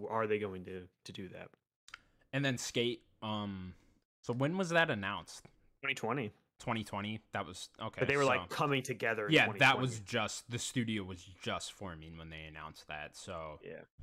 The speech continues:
Speaker 2: No, that's, that one's not surprising to
Speaker 1: Not even
Speaker 2: me.
Speaker 1: a teaser. Like, when are we gonna get at least a teaser or gameplay
Speaker 2: I could
Speaker 1: or anything?
Speaker 2: uh, see, they probably could have done, like, a little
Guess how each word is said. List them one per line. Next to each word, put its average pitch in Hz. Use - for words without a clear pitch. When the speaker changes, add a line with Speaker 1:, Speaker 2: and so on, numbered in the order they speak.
Speaker 2:
No, 143
that's, 143
that 151
one's 110
not 85
surprising 82
to 151
Speaker 1:
Not 180
even 226
Speaker 2:
me. -
Speaker 1:
a 117
teaser. 131
Like, 139
when 170
are 214
we 233
gonna 180
get 143
at 131
least 139
a 101
teaser 123
or 98
gameplay 113
Speaker 2:
I 180
could 143
Speaker 1:
or 98
anything? 127
Speaker 2:
uh, 135
see, 180
they 151
probably 120
could 120
have 104
done, 98
like, 95
a 90
little 90